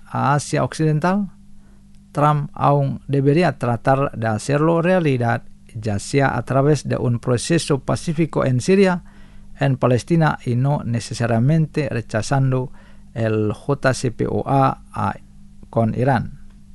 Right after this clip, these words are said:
Por el contrario, en el este de Asia parece un aura más positiva para los Estados Unidos resolver el problema nuclear con Corea del Norte. La reunión de las dos Coreas llevará más cerca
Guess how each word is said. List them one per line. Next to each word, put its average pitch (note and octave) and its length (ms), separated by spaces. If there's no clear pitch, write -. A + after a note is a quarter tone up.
Por G3 180
el G3+ 180
contrario, D#3+ 800
en C3+ 180
el C3+ 100
este D#3+ 300
de B2+ 80
Asia C3 500
parece C#3+ 440
un C3 280
aura C3+ 380
más A#2+ 240
positiva B2+ 840
para A#2 200
los A2+ 220
Estados B2+ 460
Unidos F3 520
resolver C3 840
el E3+ 160
problema C#3+ 520
nuclear A#2 720
con A#2+ 260
Corea D3 280
del G#2+ 180
Norte. C3+ 380
La B2 220
reunión C3+ 580
de A#2+ 140
las A2 240
dos G#2+ 240
Coreas A#2 440
llevará A2+ 520
más C3 220
cerca D#3 600